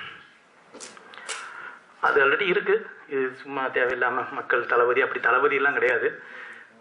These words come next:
ஆ, வேணா ஒண்ணு சொல்லலாம், முத ஆளா இருக்கலாம்னு நினைப்பேன் தளபதிக்கு இல்லாம. அதாவது வந்து உலகத்தை பூரா வெற்றி காணணும்னு நினைச்சவர்.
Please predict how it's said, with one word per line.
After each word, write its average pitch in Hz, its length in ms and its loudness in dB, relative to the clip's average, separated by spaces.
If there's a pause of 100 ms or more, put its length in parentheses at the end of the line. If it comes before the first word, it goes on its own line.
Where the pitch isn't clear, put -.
(360)
ஆ, 123 280 4 (180)
வேணா 156 260 4
ஒண்ணு 147 120 2
சொல்லலாம், 147 340 4 (380)
முத 151 180 2
ஆளா 147 300 6
இருக்கலாம்னு 123 440 0
நினைப்பேன் 110 260 -10 (540)
தளபதிக்கு 139 420 4
இல்லாம. 123 340 0 (1600)
அதாவது 170 280 4
வந்து 165 460 4 (200)
உலகத்தை 170 440 4
பூரா 175 520 4 (1200)
வெற்றி 160 320 4
காணணும்னு 156 420 2
நினைச்சவர். 123 420 0